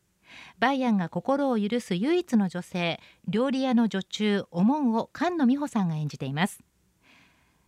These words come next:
また、四月七日公開の第二作には、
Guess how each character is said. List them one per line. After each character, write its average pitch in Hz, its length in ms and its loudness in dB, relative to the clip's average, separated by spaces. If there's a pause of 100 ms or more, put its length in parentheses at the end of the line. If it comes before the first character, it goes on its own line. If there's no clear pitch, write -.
(140)
ま 208 100 2
た、 233 160 0
四 - 160 -2
月 349 300 0
七 349 240 -2
日 320 140 -2
公 302 220 -2
開 294 240 -2
の 269 140 2
第 349 220 0
二 330 120 -2
作 302 280 -2
に 208 160 2
は、 160 200 0